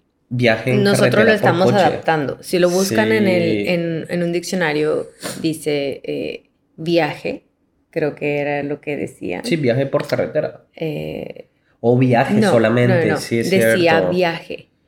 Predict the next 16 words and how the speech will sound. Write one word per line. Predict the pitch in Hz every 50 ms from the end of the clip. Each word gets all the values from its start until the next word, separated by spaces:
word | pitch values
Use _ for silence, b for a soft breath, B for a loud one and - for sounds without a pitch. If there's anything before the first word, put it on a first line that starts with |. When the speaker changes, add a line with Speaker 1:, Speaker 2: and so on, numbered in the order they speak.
| _ _
Speaker 2:
exacto. | - - 160 - - 151 151 - - - - -
Entonces, | - 175 175 170 175 160 160 160 160 170 170 165 170 170 - b b b b b
no | b 190 196 190 190 190
te | 190 214
especifica | 208 208 - - 240 233 233 240 233 - 208 - - - 151 156 165
qué | 165 - 175
tipo | 170 - 165 - - 156
de | 143 143 147
viaje, | 151 220 240 202 - 147 - -
si | 131 - - 165 156
en | 147 143
avión, | 139 135 135 190 220 220 190 170 175 175 - _ _ _
por | - -
carretera, | - 131 127 139 127 - 151 151 147 143 139 135 135 -
en | 151 147 139 135
tren, | 131 139 143 139 135 139 135 139 139 135